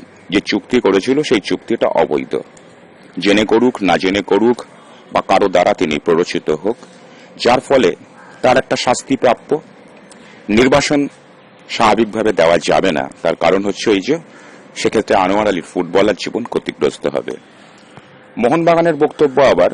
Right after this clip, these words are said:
খুব সহজ, তাদের বক্তব্যটা মূলত যদি বোঝা যায় সেটা হচ্ছে আর্থিক, যে আর্থিক ক্ষতি তাদের হয়েছে তারা মনে করছে, এবং একটা আর্থিক ক্ষতির নির্দিষ্ট পরিমাণ অঙ্কের কথাও তারা বলেছে।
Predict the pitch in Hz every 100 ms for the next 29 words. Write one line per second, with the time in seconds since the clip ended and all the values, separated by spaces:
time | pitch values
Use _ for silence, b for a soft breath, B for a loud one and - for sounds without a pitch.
0 | - - - - 123 98 71 - 110 104
1 | 110 - 131 120 139 139 113 123 120 -
2 | 57 - - - - - 92 101 82 95
3 | 101 131 76 71 - - 127 135 - -
4 | 80 - - - - - - - - -
5 | - - - 151 151 _ _ _ 98 104
6 | - 143 - - 87 71 65 - - 87
7 | 92 87 90 - - 80 76 73 76 87
8 | 87 - 156 92 87 82 B B B B
9 | 101 - - - - - - 127 104 90
10 | - 110 - - 95 98 104 85 80 -
11 | - 82 - 110 95 76 73 80 - -